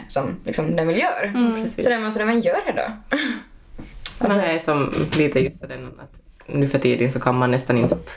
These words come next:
Speaker 3: om inte man jobbar liksom med sin familj eller så där man
Speaker 1: Mm.
Speaker 3: har kontakter, så kan man inte bara gå in och säga
Speaker 1: Nej, alltså,
Speaker 3: hej.
Speaker 1: man måste ju ha papper
Speaker 3: Ja,
Speaker 1: egentligen
Speaker 3: precis.
Speaker 1: idag, men,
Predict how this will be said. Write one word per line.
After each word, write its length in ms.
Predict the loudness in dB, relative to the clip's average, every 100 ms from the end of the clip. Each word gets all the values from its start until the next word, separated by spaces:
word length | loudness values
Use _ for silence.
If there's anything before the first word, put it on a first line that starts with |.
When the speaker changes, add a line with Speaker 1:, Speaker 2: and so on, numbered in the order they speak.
| -14 -18 -4
Speaker 3:
om 120 | 0
inte 160 | 2 4
man 120 | 4
jobbar 300 | 4 2 2 2
liksom 440 | 0 0 0 2
med 240 | 2 2
sin 220 | 2 2 2
familj 380 | 2 2 4
eller 180 | 2 2
så 100 | 2
där 80 | 2
man 100 | 2
Speaker 1:
Mm. 180 | 2 2 0
Speaker 3:
har 60 |
kontakter, 480 | 0 -2 -4 -2 -2 -4 -12 -14 -12
så 140 | -2 0
kan 180 | 2 2
man 120 | 2
inte 260 | 0 -2 -10 -8 -8 -4 0
bara 300 | 2 4 2
gå 140 | 2
in 160 | 2 2
och 120 | 0
säga 120 | 0
Speaker 1:
Nej, 80 | 0
alltså, 100 | 0
Speaker 3:
hej. 40 | 0
Speaker 1:
man 140 | 0
måste 280 | 0 -2 0
ju 60 | 0
ha 180 | 0
papper 320 | 0 -4 -2 0
Speaker 3:
Ja, 60 |
Speaker 1:
egentligen 420 | 2 2 0 0
Speaker 3:
precis. 160 | 0 2
Speaker 1:
idag, 160 | 2 2
men, 300 | 2 0 -4